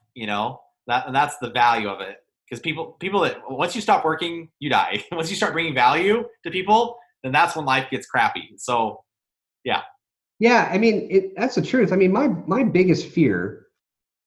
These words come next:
Speaker 2: I'm not, like, traditionally religious, if you could say, but my biggest fear is if I ever meet my maker, I don't wanna be sitting there and him being like, "Uh,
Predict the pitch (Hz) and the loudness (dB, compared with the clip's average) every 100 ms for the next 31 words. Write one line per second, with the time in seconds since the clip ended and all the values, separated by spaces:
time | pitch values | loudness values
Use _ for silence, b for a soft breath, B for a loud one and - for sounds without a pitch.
0 | _ _ _ _ _ _ - 190 269 226 | _ _ _ _ _ _ -2 2 2 4
1 | 170 143 - 170 147 156 156 151 127 120 | 4 2 2 2 4 4 4 2 4 4
2 | 117 120 110 104 104 104 104 101 - - | 2 2 -2 -4 -6 -6 -4 -4 -4 -2
3 | 160 180 247 175 180 175 - - 139 117 | 2 4 4 4 4 4 2 2 4 4
4 | 110 120 127 135 131 143 175 180 170 151 | 2 0 0 2 2 4 6 6 4 4
5 | 139 - _ 139 127 143 156 151 139 127 | 0 -10 _ 0 4 6 4 4 2 2
6 | 107 104 101 95 151 - _ _ _ _ | 2 0 0 -2 -2 -8 _ _ _ _
7 | - 175 233 180 175 151 147 139 - 170 | -2 2 4 6 6 6 4 0 0 0
8 | 143 131 127 127 127 151 143 135 123 117 | 2 4 4 4 4 4 6 6 6 4
9 | 113 - - 135 | 2 -2 -4 -4